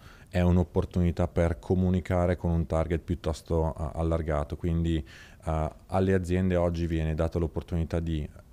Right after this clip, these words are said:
entrare in contatto con potenziali consumatori, clienti e dialogare con loro. Quindi questo è in primis quello che noi offriamo al consumatore e indirettamente,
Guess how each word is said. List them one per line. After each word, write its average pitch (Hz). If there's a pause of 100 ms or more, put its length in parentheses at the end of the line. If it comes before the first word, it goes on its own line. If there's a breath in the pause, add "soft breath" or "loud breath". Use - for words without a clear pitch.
(120)
entrare 90
in 87
contatto 87
con 85
potenziali 85
consumatori, 82
clienti 95 (300 loud breath)
e 87
dialogare 80
con 82
loro. 76
Quindi 80
questo -
è 90
in 85
primis 78
quello 85
che 82
noi 82
offriamo 78
al 76
consumatore 87 (280 loud breath)
e 92
indirettamente, 87